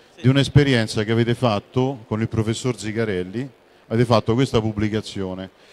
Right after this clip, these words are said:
Speaker 2: Eh, tu ci hai inviato gentilmente la sinossi, l'abbiamo messo su Ruminanzia, è stata una mina, sinceramente, in termini di,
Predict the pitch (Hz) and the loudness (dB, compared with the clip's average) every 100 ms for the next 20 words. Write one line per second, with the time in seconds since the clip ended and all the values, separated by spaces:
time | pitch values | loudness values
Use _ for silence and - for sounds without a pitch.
0 | - - _ 113 110 107 - 143 127 117 | -20 -20 _ -2 0 0 2 4 4 4
1 | 113 120 117 110 113 110 - 117 127 117 | 4 4 4 0 -2 -2 -4 -2 -2 -2
2 | 101 95 117 113 95 92 - 131 139 _ | -2 -2 -4 -4 -4 -6 -6 -6 -8 _
3 | _ _ 107 110 127 131 135 120 117 131 | _ _ -4 0 2 2 0 0 -2 0
4 | 147 156 131 135 117 - 110 107 104 120 | 0 0 0 0 -2 0 0 0 -2 -2
5 | 117 101 87 104 87 107 104 104 98 95 | -2 -4 -6 -10 -10 -8 -6 -6 -6 -6
6 | 101 98 131 123 120 117 113 113 113 113 | -8 -2 0 2 0 -2 -2 0 0 -2